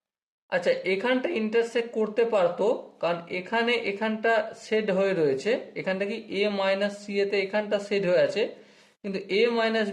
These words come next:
B এ এখানটা শেড নেই, তাই না? সেই জন্য এটা A মাইনাস B করছি, ঠিক আছে, তার সাথে ইন্টারসেক্ট করছি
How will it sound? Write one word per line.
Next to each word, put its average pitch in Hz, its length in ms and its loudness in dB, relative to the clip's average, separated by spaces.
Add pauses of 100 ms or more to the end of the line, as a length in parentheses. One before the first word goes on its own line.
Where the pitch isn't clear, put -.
B - 20 -4 (120)
এ - 20 2 (160)
এখানটা 202 320 0 (120)
শেড 202 200 0 (160)
নেই, 117 140 0 (480)
তাই 214 200 4
না? 185 60 2 (600)
সেই 226 220 2
জন্য 180 220 2 (680)
এটা 180 340 2 (600)
A - 20 2 (240)
মাইনাস 175 380 2 (220)
B 151 40 -8 (260)
করছি, 160 360 -4 (600)
ঠিক 208 220 -6
আছে, 113 160 -4 (880)
তার 170 220 2
সাথে 202 200 0 (180)
ইন্টারসেক্ট 185 560 -2
করছি 190 220 -4